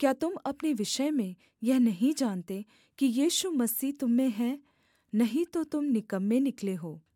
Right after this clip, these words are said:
पर मेरी आशा है कि तुम जान लोगे कि हम निकम्मे नहीं, और हम अपने परमेश्वर से प्रार्थना करते हैं कि तुम कोई बुराई न करो, इसलिए नहीं कि हम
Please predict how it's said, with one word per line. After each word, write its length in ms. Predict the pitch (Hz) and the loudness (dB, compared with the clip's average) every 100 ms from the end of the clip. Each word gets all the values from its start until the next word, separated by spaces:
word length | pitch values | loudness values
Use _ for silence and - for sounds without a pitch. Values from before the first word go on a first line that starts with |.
| - | 0
पर 160 | 277 | 2
मेरी 220 | 302 349 349 - | 2 2 0 0
आशा 340 | 196 - 269 | -2 -2 -2
है 260 | 254 220 214 _ _ _ | -2 -4 -8 _ _ _
कि 80 | 320 | -2
तुम 240 | 381 370 | 0 2
जान 340 | 294 220 220 262 | 0 0 0 0
लोगे 380 | 220 170 170 165 _ _ - | -2 -4 -8 -12 _ _ -4
कि 80 | 320 | -4
हम 180 | 320 | -2
निकम्मे 520 | 359 240 - 196 208 262 | -2 -4 -4 -4 -2 0
नहीं, 380 | 214 160 165 156 _ _ _ _ - | -2 -6 -12 -14 _ _ _ _ -2
और 120 | 262 | -2
हम 220 | 233 349 | -2 -4
अपने 260 | 403 - 370 | -4 -4 -4
परमेश्वर 580 | 277 208 220 247 - 359 | -4 -4 -2 -4 -4 -4
से 220 | - 339 | -2 -4
प्रार्थना 480 | - 214 185 - 254 | -4 -6 -6 -4 -4
करते 380 | 226 190 196 | -4 -6 -6
हैं 220 | 180 160 160 _ _ _ _ - | -8 -10 -16 _ _ _ _ -4
कि 100 | 320 | 0
तुम 220 | 370 381 | 0 0
कोई 220 | - 359 | 0 0
बुराई 420 | 240 214 202 220 | 2 0 0 0
न 220 | 262 208 233 | 0 0 -2
करो, 340 | 208 175 160 _ _ - | -6 -8 -10 _ _ -4
इसलिए 400 | 302 - 370 381 | -2 0 0 2
नहीं 380 | 302 190 208 214 _ _ _ - | 2 0 0 -2 _ _ _ -8
कि 100 | 294 | -6
हम 260 | 240 285 | -2 -4